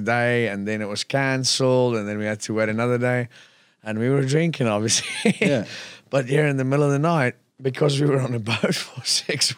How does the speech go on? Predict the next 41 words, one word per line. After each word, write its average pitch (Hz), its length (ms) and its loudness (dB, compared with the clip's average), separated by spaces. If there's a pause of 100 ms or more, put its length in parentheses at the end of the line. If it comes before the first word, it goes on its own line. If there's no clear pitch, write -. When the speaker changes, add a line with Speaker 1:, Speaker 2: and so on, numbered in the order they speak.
Speaker 1:
weeks, - 560 -4 (380)
everything - 640 -2
Speaker 2:
The 123 120 2
room, 139 320 6
Speaker 1:
started - 260 -6
Speaker 2:
the 123 120 0
room 143 240 4
felt 135 200 4
like 127 140 4
it 131 80 4
was 117 160 4
moving. 120 480 4 (720)
Speaker 1:
And, 127 300 -2
uh, 117 320 2 (440)
yeah, 147 280 2
that 113 100 2
was 117 160 2
hilarious 131 480 4
'cause 117 220 -2
in 120 80 -2
the 127 80 0
middle 170 440 4
of 139 180 2
the 143 100 2
night, 147 320 2
I 123 120 2
just 123 240 -4
wake 131 320 0
up 131 280 0
and 113 160 2
everything 127 460 0
is 120 200 -2
moving, 135 440 -2
and, 104 120 -8
um, 113 440 -8 (680)
Lee's 139 320 4
passed 120 420 0
out 113 120 0
in 107 80 -4
the 98 100 -8
corner. 110 560 -8